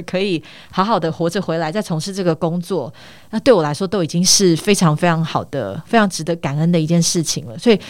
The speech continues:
好像其他额外的这些东西都是在往上加。以前我，我觉得很完美主义，我是觉得说，哦，我要一百分，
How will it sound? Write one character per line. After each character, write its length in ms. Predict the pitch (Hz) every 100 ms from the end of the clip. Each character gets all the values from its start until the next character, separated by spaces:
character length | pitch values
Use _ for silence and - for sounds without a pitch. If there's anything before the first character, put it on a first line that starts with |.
| - -
好 140 | -
像 240 | 160 233 214
其 180 | -
他 180 | 180 226
额 140 | - 180
外 160 | 247
的 120 | 208 175
这 100 | 190
些 100 | 190
东 160 | 190
西 120 | 190
都 120 | 175 202
是 160 | 208
在 200 | 190 202
往 180 | 156 139
上 300 | - 180 156
加。 280 | - 151 135 - -
以 100 | 196
前 220 | 170 190
我， 320 | 254 175 151 180
我 80 |
觉 120 | 175 214
得 100 | 247
很 100 | 185
完 140 | 165
美 100 | 202
主 200 | 196 170
义， 100 | 208
我 100 | 170
是 140 | 143
觉 100 | 214
得 80 | 165
说， 140 | 165 196
哦， 80 |
我 100 | 165
要 140 | 160 208
一 100 | 240
百 160 | 147
分， 320 | - 165 165